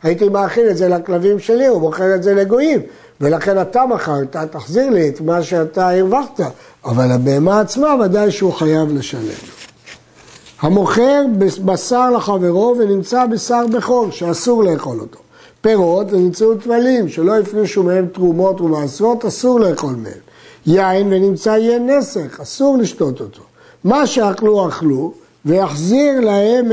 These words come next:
את הדמים. למרות שהם אכלו, כיוון שהם אכלו איסור, הוא מחזיר להם את הדמים. וכן כל המוכר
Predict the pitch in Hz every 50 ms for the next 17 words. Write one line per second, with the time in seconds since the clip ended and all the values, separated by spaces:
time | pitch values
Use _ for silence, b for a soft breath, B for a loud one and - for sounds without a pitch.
0 | 220 226 220 220 220 208 190 202 175 160 139 127 120 127 143 156 170 185 220 247
1 | 247 226 - 233 214 190 180 156 - 202 208 220 233 247 254 269 254 B B B
2 | B _ - 156 165 196 214 220 196 - 202 190 180 160 - 196 196 180 170 160
3 | - - - 240 269 285 277 262 226 208 190 - - - 185 190 240 254 247 233
4 | 220 214 202 190 185 170 180 175 147 143 135 113 107 - - - _ _ b b
5 | b b b b b 151 151 147 - 226 240 254 262 247 - 254 - 240 247 254
6 | 262 262 254 247 226 208 202 196 170 - 220 233 240